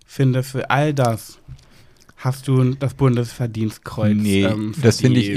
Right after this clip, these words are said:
Speaker 1: verdient.
Speaker 2: finde, ich finde sowas selbstverständlich.
Speaker 1: Ja, nee, ist es aber nicht.
Speaker 2: Doch,
Speaker 1: Jetzt
Speaker 2: weil
Speaker 1: mach
Speaker 2: ich
Speaker 1: nicht einen auf, nee, also für mich ist das
Speaker 2: Nein,
Speaker 1: selbstverständlich.
Speaker 2: nee, ich find, nein, also natürlich,
Speaker 1: Ist es
Speaker 2: al-,
Speaker 1: überhaupt nicht.
Speaker 2: also ich find das, also es macht mir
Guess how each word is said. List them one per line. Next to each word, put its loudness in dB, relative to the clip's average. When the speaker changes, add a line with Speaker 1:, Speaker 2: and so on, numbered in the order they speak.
Speaker 1:
verdient. 0
Speaker 2:
finde, 0
ich -4
finde 2
sowas 2
selbstverständlich. 2
Speaker 1:
Ja, 2
nee, -2
ist -4
es -4
aber -8
nicht. -8
Speaker 2:
Doch, 6
Speaker 1:
Jetzt -10
Speaker 2:
weil 4
Speaker 1:
mach 4
Speaker 2:
ich -2
Speaker 1:
nicht -4
einen -2
auf, -4
nee, 2
also -4
für -6
mich -4
ist -14
das -8
Speaker 2:
Nein, -16
Speaker 1:
selbstverständlich. 2
Speaker 2:
nee, 4
ich -4
find, 0
nein, 0
also 2
natürlich, 2
Speaker 1:
Ist -6
es 2
Speaker 2:
al-, 6
Speaker 1:
überhaupt -2
nicht. -2
Speaker 2:
also 2
ich -4
find 2
das, 0
also 2
es -4
macht 0
mir -2